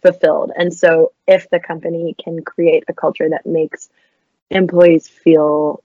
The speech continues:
seen and feel heard, that makes them open to being vulnerable, that makes them open to wanting to learn and seeing that ideas can come from anywhere. And so that's, that's all I'll say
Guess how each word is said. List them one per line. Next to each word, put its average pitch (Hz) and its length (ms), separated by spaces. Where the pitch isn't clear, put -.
seen 160 540
and 160 160
feel 156 240
heard, 165 320
that 156 140
makes 165 360
them 170 340
open 208 400
to 165 380
being 156 280
vulnerable, - 480
that 156 140
makes 156 280
them 160 300
open 175 400
to 160 200
wanting 165 560
to 170 120
learn 156 400
and 151 160
seeing 165 340
that 160 120
ideas 156 600
can 165 180
come 156 260
from - 180
anywhere. 165 540
And 156 680
so 156 460
that's, 170 380
that's 170 260
all 175 140
I'll 156 460
say 147 600